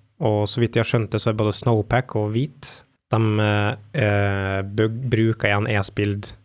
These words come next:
under, eh, under panseret. Ehm, så, mm, skal vi ta en sånn kjapp diskusjon, samtale rundt hva er det vi oppfatter som er, hva er det nye her, hva er nyvinninger, hva er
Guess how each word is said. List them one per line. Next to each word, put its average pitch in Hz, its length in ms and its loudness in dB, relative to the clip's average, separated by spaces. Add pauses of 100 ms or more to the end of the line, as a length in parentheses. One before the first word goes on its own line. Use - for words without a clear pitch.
(160)
under, 98 300 2 (120)
eh, 104 300 -4 (340)
under 104 240 2
panseret. 110 580 -2 (800)
Ehm, 101 600 -2
så, 123 440 2
mm, 120 240 -2 (400)
skal - 180 -4
vi 147 60 0
ta 147 180 0
en 139 120 2
sånn 135 160 0
kjapp - 320 -4 (420)
diskusjon, 113 640 0
samtale 131 760 0
rundt 104 400 -4 (460)
hva 131 300 2
er 123 140 2
det 107 600 -2
vi 139 120 2
oppfatter 117 560 -4
som 113 200 -4
er, 104 340 -2 (420)
hva 160 140 0
er 143 80 4
det 135 100 4
nye 135 340 4
her, 110 120 -2
hva 139 180 0
er 135 60 4
nyvinninger, 117 500 0
hva 123 180 2
er 139 580 -2